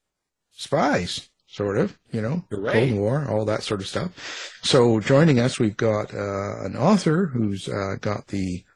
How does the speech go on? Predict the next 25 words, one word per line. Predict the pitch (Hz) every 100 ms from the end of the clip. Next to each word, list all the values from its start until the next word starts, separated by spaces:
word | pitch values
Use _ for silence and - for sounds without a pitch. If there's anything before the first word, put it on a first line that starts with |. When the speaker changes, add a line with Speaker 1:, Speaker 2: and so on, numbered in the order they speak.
| _
Speaker 1:
third | - 147 143 117
book | 123 143 -
out | 117 156
now, | 110 113 147 135
The | -
Surviving | - - 113 107 117 120 110 101 - _ -
Prague, | 123 107 101 180 180 - - - -
and | 104
that's | 98 101 - _ -
his | 104 -
third | - 120 113
book | 113 120
in | 107
the | 95
Holloman | 98 127 110 95 92
series. | - 120 98 113 - - - - - -
Um, | 101 104 101 101 95
so | - 95
Paul | - 113 107
Hollis, | 131 120 - -
thank | 139 -
you | 120
for |
being | 127 135
here. | 107 90 -